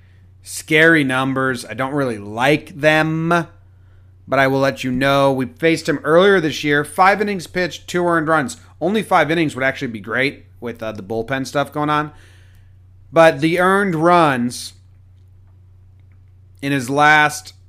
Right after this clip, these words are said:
well, let's just do his last three starts 'cause the other ones go two thousand sixteen, two thousand fifteen. I'm wiping those off the board. In two thousand eighteen, last season,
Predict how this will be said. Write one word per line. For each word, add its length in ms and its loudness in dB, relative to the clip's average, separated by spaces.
well, 140 -2
let's 200 2
just 200 -6
do 100 4
his 100 -2
last 260 0
three 200 -6
starts 500 -12
'cause 500 -16
the 300 -6
other 220 -2
ones 260 -4
go 240 -6
two 240 -10
thousand 360 -6
sixteen, 520 -10
two 80 -12
thousand 260 -8
fifteen. 380 -4
I'm 160 -6
wiping 360 -2
those 200 -4
off 220 -4
the 60 -18
board. 340 0
In 100 -12
two 120 0
thousand 280 2
eighteen, 320 -2
last 240 -4
season, 460 -8